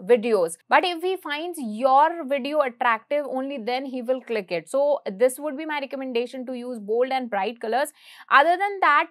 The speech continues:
uh, there must be human interaction. This is the most asked question, that whether there should be a picture on thumbnail or not of the creator, right? So I would suggest that if you are a new user, if you ha-, just have started creating, uh, content for the YouTube,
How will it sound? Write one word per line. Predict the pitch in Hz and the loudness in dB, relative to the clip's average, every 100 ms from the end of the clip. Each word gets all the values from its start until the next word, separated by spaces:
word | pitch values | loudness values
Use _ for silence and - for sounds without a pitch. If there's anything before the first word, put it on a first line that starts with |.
| - | -4
uh, | 254 | -2
there | 226 285 | 4 4
must | 320 294 294 320 | 4 0 -4 -6
be | |
human | 320 311 302 277 - | -6 -6 -8 -12 -10
interaction. | 247 247 240 208 - - 285 339 - - | -8 -2 0 0 -4 -10 -8 -10 -12 -6
This | 233 302 | -4 -2
is | 349 | 4
the | 359 | 4
most | 311 330 381 - | 4 2 0 2
asked | 269 311 - | 4 2 0
question, | 294 262 247 294 294 | 2 4 2 -4 2
that | 294 277 - | 2 2 -2
whether | 220 277 359 | 2 6 6
there | 294 311 | 8 6
should | 330 320 | 4 -4
be | 339 | 2
a | 359 | 0
picture | 330 269 330 330 | 0 -4 0 0
on | 339 | -2
thumbnail | 330 294 262 277 294 330 - | -2 -2 -2 -4 -4 -6 2
or | - 254 | 8 8
not | 254 247 247 302 - | 6 2 2 0 0
of | 254 247 | 0 2
the | 269 277 | 0 0
creator, | 262 233 220 208 202 175 196 | -2 2 2 2 0 -2 4
right? | 269 370 - - | 4 2 -8 -6
So | 330 - | 0 6
I | 277 | 6
would | 302 403 | 6 2
suggest | 370 320 | 2 2
that | 339 339 339 302 | 0 -2 -2 -2
if | 285 | -4
you | 302 | -2
are | 330 330 | 0 0
a | |
new | 330 285 330 | 0 -2 -6
user, | 339 302 294 302 302 | -6 -6 -6 -4 -2
if | - 254 | -4 -8
you | 294 311 | -8 -6
ha-, | 285 | -8
just | 202 277 339 - | -4 -2 -2 -4
have | 302 294 | -2 -2
started | - 277 240 247 285 262 | 0 0 2 0 -4 -4
creating, | 262 254 277 269 262 | -6 -6 -6 -8 -2
uh, | 262 | -2
content | 240 247 247 262 | 0 -4 -4 -4
for | 254 | -4
the | 240 | -4
YouTube, | 240 226 285 | -6 -8 -8